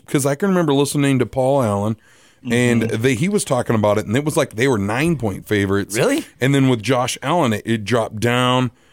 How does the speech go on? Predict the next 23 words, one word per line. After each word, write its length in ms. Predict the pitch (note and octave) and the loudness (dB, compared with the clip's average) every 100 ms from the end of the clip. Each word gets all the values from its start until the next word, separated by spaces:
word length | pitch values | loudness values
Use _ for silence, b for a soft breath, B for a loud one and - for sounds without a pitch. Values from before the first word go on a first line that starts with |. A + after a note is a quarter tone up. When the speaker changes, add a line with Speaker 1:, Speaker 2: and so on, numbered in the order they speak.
| b | b
Speaker 3:
Dropped 120 | F#2+ | -2
Speaker 1:
They 120 | C3+ | 0
Speaker 3:
down. 240 | C3 F2+ D#2 | 0 -2 -2
Speaker 1:
skipped 300 | A3+ - C3+ | -4 -4 -4
the 100 | B2 | -2
five-point, 720 | - A#2 A2+ - - A#2 G#2 | 0 0 0 -2 -2 0 0
went 160 | A#2+ F#2+ | -2 0
right 300 | A#2 C3 B2+ | 0 0 -2
to 120 | A2 | -4
a 60 | |
three-point 680 | - B2 C#3 C3+ A#2 G2+ G2 | -2 0 0 0 0 0 0
or 120 | G2 | -2
whatever 340 | G2 G#2 F#2+ G2 | 0 0 0 -4
it 60 | |
was, 340 | F#2+ F#2+ F#2 F#2+ | -2 0 0 -2
you 80 | |
know, 60 | F#2 | -4
three 160 | G#2 F#2+ | -2 -2
and 80 | |
a 60 | F2+ | -2
half 180 | F2+ E2+ | -4 -4
or 40 | |
whatever 380 | F#2 F#2+ F2+ | -4 -2 -2